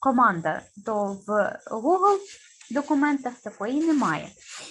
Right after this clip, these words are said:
Документи, які створені в додатках Google, можна відкривати для перегляду або редагування,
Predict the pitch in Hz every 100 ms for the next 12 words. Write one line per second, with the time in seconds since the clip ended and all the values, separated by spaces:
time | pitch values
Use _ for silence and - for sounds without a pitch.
0 | - _ _ - _ _ _ - - 214
1 | 269 277 415 359 226 226 247 302 302 311
2 | 330 311 254 220 233 240 247 233 - 208
3 | 190 233 226 226 254 392 - _ _ -
4 | 240 330 311 277 254 - 254 208 196 196
5 | 302 254 254 254 220 190 208 233 269 311
6 | 302 - 214 277 302 220 254 262 302 233
7 | 196 185 196 247